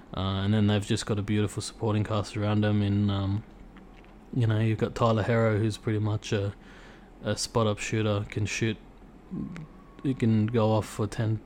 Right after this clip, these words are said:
threes in a game, um, and then you've got pretty much the whole supporting cast, who just, another team seems to be the consensus of today's, uh,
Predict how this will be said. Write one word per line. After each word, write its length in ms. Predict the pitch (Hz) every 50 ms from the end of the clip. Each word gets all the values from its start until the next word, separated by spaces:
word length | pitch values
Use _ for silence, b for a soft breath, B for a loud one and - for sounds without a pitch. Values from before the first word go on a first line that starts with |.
| -
threes 300 | - 107 107 110 107 101
in 120 | 107 104 107
a 40 |
game, 400 | 101 107 104 104 104 101 98 98 - B B B B B B B B B B B -
um, 640 | - 98 98 98 95 92 95 95 95 95 92 95 95 -
and 160 | 107 107 104
then 160 | 104 104 104 104
you've 180 | 101 101 104
got 200 | - 107 101 101 - - - - - - 151 - -
pretty 180 | - 127 120
much 240 | 113 107 104 - -
the 80 | - 95
whole 160 | 104 113 104
supporting 460 | - - 101 - 110 110 107 107 101
cast, 320 | - 113 104 101 95 -
who 80 | - 101
just, 340 | 98 - 104 101 - - - - - -
another 260 | - 117 117 113 110 98
team 340 | - - 117 101 98 98 - - - - B B B B B B B B B
seems 260 | - - 113 107 101
to 80 | - -
be 140 | 110 104 104
the 280 | 101 104 101 101 104 104
consensus 640 | - - 104 98 - 113 104 92 - 110 98 - -
of 180 | 101 98 -
today's, 580 | - - 107 104 104 101 101 101 92 - - - B B B B B B B B B B -
uh, 380 | - 98 98 98 95 98 92